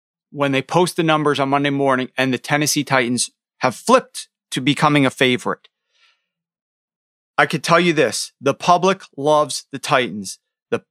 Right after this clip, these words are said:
why? Because the public loved the Chiefs, and they saw the Titans whoop 'em.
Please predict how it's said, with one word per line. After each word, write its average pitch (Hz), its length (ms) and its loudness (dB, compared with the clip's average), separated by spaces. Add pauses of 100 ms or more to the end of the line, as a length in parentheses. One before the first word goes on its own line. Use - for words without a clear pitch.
why? 135 320 2
Because 151 400 -6
the 123 80 -10
public 156 520 -2 (220)
loved 135 480 -2 (240)
the 120 60 -6
Chiefs, - 680 -2 (560)
and 143 160 2
they 143 80 2
saw 160 220 4
the 147 100 -4
Titans 147 380 -2
whoop 131 260 -2
'em. 95 200 -4